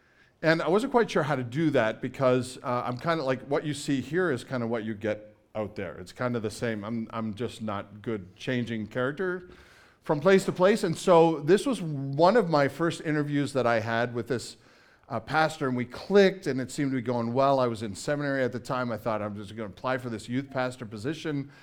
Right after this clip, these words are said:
that can help me get some money through, and Beth can pay for the rest, and, uh, I can get all the way through seminary." And, uh, and so that was the plan. And we clicked. We really did. We, we, I thought we had, we had a friendship that we had, uh, begun. And,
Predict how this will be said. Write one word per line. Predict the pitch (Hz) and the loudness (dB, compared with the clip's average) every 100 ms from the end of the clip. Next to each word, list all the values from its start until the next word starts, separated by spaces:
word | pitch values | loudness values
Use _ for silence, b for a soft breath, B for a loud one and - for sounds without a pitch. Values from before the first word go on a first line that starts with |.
| B B B | B B B
that | 123 | -2
can | 139 | -2
help | 127 139 | -2 -2
me | 127 | -2
get | 123 | -4
some | 127 117 | -2 -4
money | 120 113 | -2 -4
through, | - 160 165 160 | -4 0 2 2
and | 123 | 2
Beth | 131 123 | 0 -2
can | - 113 | -4 -4
pay | 127 | -4
for | 113 110 | -4 -6
the | 104 | 0
rest, | 147 160 - - | 4 2 0 -6
and, | 131 123 | -4 -2
uh, | 117 113 104 B B B | 0 0 -2 B B B
I | 131 | -2
can | 135 | 2
get | 131 | 4
all | 135 | 6
the | 135 | 6
way | 139 | 4
through | 135 127 | 4 -2
seminary." | - 170 175 165 160 160 165 156 139 | 0 0 2 4 6 6 4 2 0
And, | 127 123 117 | 0 0 0
uh, | 123 113 113 | 2 2 0
and | 127 | -4
so | 123 156 | 2 4
that | 175 | 4
was | 180 | 4
the | 175 | -2
plan. | - 262 285 113 - - b b b b b b b b b _ _ _ 185 | 2 4 4 2 -6 -20 b b b b b b b b b _ _ _ 4
And | 208 185 | 6 6
we | 202 | 2
clicked. | - - 311 330 - | 2 2 6 6 4
We | 165 170 | 2 4
really | 208 269 285 | 4 4 4
did. | 190 294 311 160 | 4 4 4 6
We, | 165 156 | 2 2
we, | 151 160 160 160 | 2 2 2 -2
I | 151 160 | -4 0
thought | 190 160 | 4 4
we | 160 | 4
had, | 147 131 135 | 2 2 0
we | 139 | 2
had | 123 | 2
a | |
friendship | - 165 180 180 180 151 | 2 2 2 2 0 0
that | 139 | 0
we | 147 139 | 2 2
had, | 139 123 120 | 2 0 -4
uh, | - 120 117 | -4 -2 -2
begun. | 101 127 113 151 160 156 139 | -2 -6 2 6 6 6 4
And, | 117 104 95 | 0 -2 -6